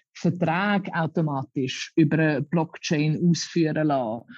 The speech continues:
Oder was, ähm, in der Finanzindustrie auch ein Feld ist, wo, wo immer mehr und mehr drauf geschaut ist, wird, wenn man zum Beispiel, ähm, Obligationen hat mit Couponzahlungen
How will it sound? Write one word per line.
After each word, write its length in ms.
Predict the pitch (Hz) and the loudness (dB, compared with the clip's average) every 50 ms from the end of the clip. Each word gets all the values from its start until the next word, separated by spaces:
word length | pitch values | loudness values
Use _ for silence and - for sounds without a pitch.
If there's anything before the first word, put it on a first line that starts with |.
| - _ _ _ _ | -20 _ _ _ _
Oder 440 | - 165 160 160 160 160 156 147 151 | 0 0 2 2 2 2 2 2 2
was, 260 | 151 151 151 - - | 2 0 0 -2 -2
ähm, 260 | - 151 151 147 147 | -2 -2 0 0 -2
in 100 | 147 151 | -2 -4
der 80 | 160 151 | -4 -4
Finanzindustrie 1120 | - 160 151 151 175 202 190 - 175 190 196 180 190 - - - 160 170 170 165 156 - | -2 -2 -2 0 0 0 0 0 0 2 2 2 0 -2 -4 -2 -2 0 0 0 -2 -2
auch 300 | - 139 151 160 165 165 | -2 -2 -2 -2 -2 -2
ein 100 | 147 123 | -2 -2
Feld 500 | 180 - - - 147 139 143 156 170 160 | -4 -4 -4 -2 0 0 2 0 0 0
ist, 320 | 160 156 165 160 - - 156 | 0 0 0 -2 -4 -6 -4
wo, 360 | 156 151 151 131 127 - - | -2 0 0 0 0 -2 -4
wo 160 | - 156 160 139 | -4 -4 -2 0
immer 220 | 156 170 170 160 | 0 0 0 0
mehr 220 | 160 160 160 160 | -2 -2 -2 -2
und 40 | 160 | -2
mehr 160 | 160 165 180 | -2 -2 -2
drauf 300 | 180 202 202 208 - - | -2 -2 -2 -4 -4 -6
geschaut 300 | - 190 185 175 175 175 - | -4 -2 -2 -2 -2 -2 -2
ist, 260 | 156 139 147 147 - - - - - - _ | -2 -2 -2 -4 -6 -12 -18 -20 -20 -20 _
wird, 420 | - 156 160 160 156 156 156 - - | 2 4 6 6 6 4 2 0 0
wenn 140 | 156 147 151 | 2 4 4
man 160 | 151 147 147 | 4 2 2
zum 160 | - 165 151 | 2 4 4
Beispiel, 640 | 151 156 151 - - - 151 147 151 151 151 143 101 | 4 4 4 0 0 2 2 4 4 4 4 2 2
ähm, 340 | 110 139 139 143 143 151 - | 2 2 2 2 0 0 0
Obligationen 840 | 160 165 160 175 156 170 160 151 - - 190 190 208 214 202 190 | 0 0 2 0 0 0 -2 -2 -2 0 2 4 4 4 4 2
hat 240 | 180 160 143 - - | 2 0 -2 -4 -4
mit 160 | 160 151 - | -4 -6 -2
Couponzahlungen 1040 | - 220 208 - - 190 185 190 190 - - 156 143 139 131 131 - 135 135 139 143 | -2 -4 -4 -2 -2 -2 -2 -2 -4 -2 -2 0 0 2 0 0 0 -2 -4 -4 -4